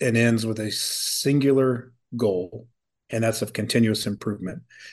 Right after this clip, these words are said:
And, uh, you know, that's clearly a journey and not a destination. Um,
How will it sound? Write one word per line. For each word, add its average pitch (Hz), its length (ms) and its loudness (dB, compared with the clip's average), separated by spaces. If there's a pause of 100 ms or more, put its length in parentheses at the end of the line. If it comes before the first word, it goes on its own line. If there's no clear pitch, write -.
(220)
And, 101 400 0
uh, 101 220 2
you 104 200 -4
know, 107 120 -2
that's 110 220 2
clearly 120 540 4
a 101 60 2
journey 110 360 0
and 104 80 -2
not 104 160 -2
a 101 60 -2
destination. 101 840 -6 (420)
Um, 104 400 4